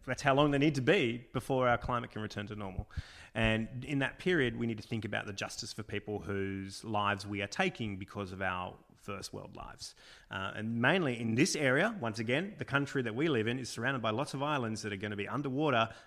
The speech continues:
and whose people are gonna need to be resettled in places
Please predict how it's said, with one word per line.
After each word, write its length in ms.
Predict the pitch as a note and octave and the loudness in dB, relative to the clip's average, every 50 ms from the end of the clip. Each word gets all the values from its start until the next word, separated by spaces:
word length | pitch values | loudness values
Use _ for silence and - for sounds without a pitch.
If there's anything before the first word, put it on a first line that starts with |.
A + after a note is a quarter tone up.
| - _ | -18 _
and 160 | - A2+ G#2+ | -8 -6 -4
whose 180 | G2 G#2+ A2 G#2+ | -2 -2 -2 -4
people 240 | - - C3+ - B2 | -4 -6 -6 -4 -2
are 40 | A#2 | -2
gonna 220 | A2 A#2 A2+ A2 | 0 -2 -2 0
need 400 | A2 A2+ C#3 D3 C3 A#2 A2 G#2 | 0 0 2 2 2 0 -2 -4
to 80 | - - | -8 -6
be 100 | - A2 G#2 | -6 -6 -4
resettled 540 | G2+ G2+ G2 - - D3+ C#3 A#2+ G#2+ G#2 A2 | -4 -6 -6 -2 0 0 2 0 0 -4 -6
in 140 | A2+ A2+ | -8 -10
places 580 | G2+ - - A2+ A2+ - - A2+ A2 - - | -10 -8 -6 -6 -6 -6 -6 -8 -8 -8 -12